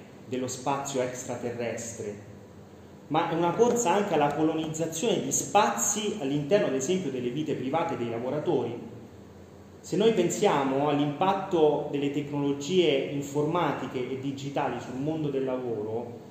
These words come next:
e prendiamo come caso emblematico ancora l'istituto, ad esempio, dello smart working, questo è un altro modo per tentare di capitalizzare sostanzialmente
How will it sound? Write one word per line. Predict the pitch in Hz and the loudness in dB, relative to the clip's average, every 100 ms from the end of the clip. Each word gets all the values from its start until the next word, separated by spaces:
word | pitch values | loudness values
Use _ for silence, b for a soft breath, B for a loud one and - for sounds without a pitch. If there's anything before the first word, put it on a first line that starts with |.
| - - - - - - - - | -18 -20 -20 -20 -20 -20 -18 -6
e | 135 | -2
prendiamo | 151 151 180 196 151 | 2 4 6 6 4
come | 151 143 143 | 2 0 2
caso | 175 175 156 | 2 2 2
emblematico | 139 139 151 170 131 | 0 2 2 2 -2
ancora | 127 131 165 | -4 0 2
l'istituto, | 131 123 - 131 143 165 135 | 2 0 -4 -6 -4 -2 0
ad | |
esempio, | 120 143 143 139 | -2 -2 -4 -4
dello | 117 117 | -6 -6
smart | 127 131 120 123 | -4 -6 -6 -6
working, | 120 104 - - 107 104 110 107 - - - - - - - - | -4 -4 -6 -12 -12 -8 -8 -10 -14 -16 -18 -18 -18 -18 -10 -2
questo | 131 - 160 | 0 2 2
è | |
un | 175 | 4
altro | 240 254 - 185 | 4 2 4 4
modo | 185 151 127 131 151 160 - - | 4 4 2 4 2 2 -4 -2
per | 180 180 139 127 143 175 - - - - - - - - - | 4 6 6 4 2 2 0 -6 -12 -16 -18 -20 -20 -20 -2
tentare | 180 190 190 240 151 143 | 2 2 4 4 4 2
di | 175 156 120 - - | 2 0 -2 -8 -4
capitalizzare | - 202 - 185 170 160 147 151 127 123 156 165 - - | 2 4 4 0 0 -2 0 2 2 2 2 0 -4 -12
sostanzialmente | - 151 - 160 156 165 156 131 120 143 160 160 - | -8 -6 -4 -4 -2 -2 -2 -2 -4 0 0 0 -4